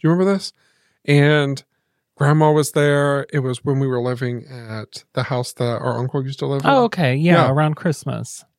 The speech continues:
Speaker 1: Yeah. And my grandma was sleeping on this couch that had pulled out into this really nice bed. And so we had fixed it up real nice. So,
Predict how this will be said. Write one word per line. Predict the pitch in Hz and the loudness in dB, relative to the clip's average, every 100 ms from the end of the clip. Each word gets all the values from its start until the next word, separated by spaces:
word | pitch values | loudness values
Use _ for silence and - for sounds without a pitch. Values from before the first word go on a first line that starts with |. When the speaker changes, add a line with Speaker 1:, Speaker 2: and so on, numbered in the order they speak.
| _ _ | _ _
Speaker 1:
Yeah. | - 151 110 _ _ _ _ _ _ | -2 0 0 _ _ _ _ _ _
And | 139 139 135 127 117 107 - _ _ _ | 0 4 4 2 -2 -8 -14 _ _ _
my | 135 | -2
grandma | 127 151 170 | 2 2 4
was | 147 123 | 2 0
sleeping | - 135 139 127 | -2 -2 -2 -2
on | 127 123 | -2 -2
this | 120 117 113 - | 0 0 -2 -4
couch | - 175 185 127 - | 0 2 2 0 -4
that | 120 | -4
had | 120 120 | -2 -4
pulled | - 131 123 | -2 2 4
out | 120 110 110 | 4 2 0
into | - 123 127 120 | -4 -8 -4 -4
this | 107 - | -4 -6
really | 139 220 254 | 0 2 4
nice | 131 131 | 2 0
bed. | - 120 117 113 | 0 2 2 0
And | 113 | -2
so | 117 | -2
we | 127 | 0
had | 120 131 | 0 0
fixed | - 131 123 | 0 -4 -2
it | |
up | 117 - | -4 -2
real | 127 120 | -2 -2
nice. | 117 110 117 - | 0 -2 -2 -4
So, | - 120 110 | -2 0 0